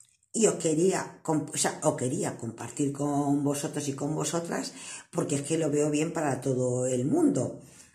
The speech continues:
Y aquí os lo enseño. Este es el cojín. Como veréis, tiene la forma aquí curvada, que es la forma de la espalda, ¿eh? Es de rejilla, que viene muy bien,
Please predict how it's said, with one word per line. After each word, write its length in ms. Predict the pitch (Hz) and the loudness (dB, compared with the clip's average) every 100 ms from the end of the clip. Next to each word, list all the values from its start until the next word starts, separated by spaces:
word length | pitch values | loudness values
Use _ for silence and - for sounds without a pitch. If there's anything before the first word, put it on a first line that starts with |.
| _ _ _ _ - | _ _ _ _ 4
Y 120 | 202 | 6
aquí 240 | 302 196 | 6 4
os 80 | 202 | 2
lo 60 | 180 | 2
enseño. 500 | 151 113 110 107 - - - _ - - | 0 -4 -6 -8 -12 -20 -20 _ -20 -2
Este 220 | - 254 208 | 2 4 4
es 80 | |
el 100 | 190 | 2
cojín. 560 | 147 139 117 113 - - _ _ _ - - _ _ _ - - - - - - | 2 -4 -6 -8 -10 -18 _ _ _ -20 -20 _ _ _ -20 -20 -20 -20 -20 -4
Como 260 | 185 170 | 0 4
veréis, 760 | 156 165 190 220 277 - - - _ _ | 6 8 8 6 4 2 -4 -16 _ _
tiene 400 | 165 165 135 - | 2 2 2 0
la 200 | 139 131 | 2 2
forma 400 | - 151 151 139 | 0 0 2 0
aquí 180 | - 139 | 0 -4
curvada, 680 | 139 160 170 185 208 269 - | -2 -2 -2 -4 -4 -6 -6
que 140 | - 139 | -2 -2
es 100 | 139 | 0
la 180 | 139 - | -2 -2
forma 580 | - 160 160 151 156 | -2 2 4 4 0
de 140 | 156 170 | 2 2
la 100 | 123 | 0
espalda, 800 | - - 120 135 143 165 - - - - | -6 -8 -6 -2 -2 -2 -6 -20 -20 -4
¿eh? 380 | 160 170 - - - - - - | 0 2 2 -4 -12 -16 -18 -6
Es 380 | - 196 - 147 | 0 0 0 0
de 360 | 175 202 - - | 2 2 2 -4
rejilla, 960 | 143 135 135 - 214 160 139 - - - | 0 0 0 -2 -4 -2 -2 -4 -6 -4
que 140 | 143 | 0
viene 260 | 139 135 143 | 4 4 4
muy 140 | 160 | 2
bien, 340 | 170 185 262 | 2 0 0